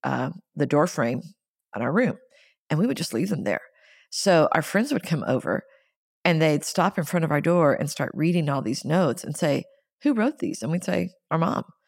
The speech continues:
And we just figured everyone's mom did that, but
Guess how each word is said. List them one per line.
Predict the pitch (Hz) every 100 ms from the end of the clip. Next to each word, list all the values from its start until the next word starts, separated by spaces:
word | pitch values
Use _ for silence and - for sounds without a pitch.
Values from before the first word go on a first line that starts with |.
| _ _ _
And | 190
we | 226
just | 262 -
figured | 220 190 180 160 - -
everyone's | 233 254 147
mom | 151 - - - -
did | 160
that, | - -
but | - 160 104